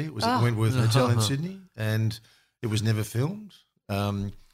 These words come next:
Speaker 1: John Farnham won everything 'cause it was the year of Whispering Jack, nineteen eighty-six.
Speaker 3: <laughs> So, okay, so this is where I wanna dig in. First of all,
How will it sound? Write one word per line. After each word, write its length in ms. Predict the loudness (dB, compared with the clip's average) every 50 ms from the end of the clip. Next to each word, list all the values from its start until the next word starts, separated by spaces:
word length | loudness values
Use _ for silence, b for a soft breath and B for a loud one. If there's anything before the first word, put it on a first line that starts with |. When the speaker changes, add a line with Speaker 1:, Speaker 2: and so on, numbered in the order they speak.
| _ _ _ _ -10
Speaker 1:
John 240 | -2 0 2 2 2
Farnham 320 | 0 0 2 2 2 2 2
won 120 | 0 0
everything 340 | 0 0 0 -2 -2 -4 -4
'cause 160 | -4 -4 -6
it 40 | -6
was 100 | -6 -8
the 80 | -6 -4
year 160 | -4 -2 -2
of 80 | -2
Whispering 380 | -4 -4 -6 -6 -6 -8 -8 -6
Jack, 220 | -6 -8 -10 -10 -10
nineteen 260 | -10 -8 -8 -6 -4
eighty-six. 460 | -2 -2 -2 2 4 4 4 6 6 6
Speaker 3:
<laughs> 880 | 8 8 10 10 10 10 10 10 10 8 8 6 4 -2 -6 -10 -6 2
So, 300 | 6 8 10 10 10 10
okay, 340 | 8 8 8 6 6 6
so 140 | 4 0 4
this 160 | 4 6 6
is 80 | 6 6
where 160 | 6 8 8
I 20 | 8
wanna 220 | 6 6 4 4
dig 180 | 4 2 0 0
in. 180 | -2 -4 -6 -8
First 420 | 2 6 8 8 8 6 4 2
of 60 | 2
all, 460 | 2 2 2 0 -2 -4 -8 -10 -12